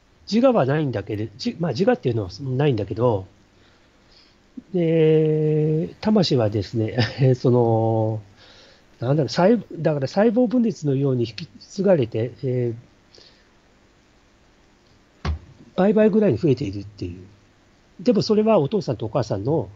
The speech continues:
えー、元の細胞分裂のものなんですよ。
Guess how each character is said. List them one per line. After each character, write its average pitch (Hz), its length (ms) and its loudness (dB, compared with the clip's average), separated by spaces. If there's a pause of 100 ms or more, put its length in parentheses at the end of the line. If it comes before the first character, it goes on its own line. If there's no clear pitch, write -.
(1400)
え 123 880 -2
ー、 - 20 -20 (600)
元 160 180 -2
の 165 60 0
細 165 180 2
胞 160 120 2
分 151 140 0
裂 120 200 -4
の 110 80 4
も 123 100 0
の 135 220 2 (320)
な 117 120 0
ん 98 80 -2
で 87 100 -6
す 104 120 -10
よ。 92 120 -8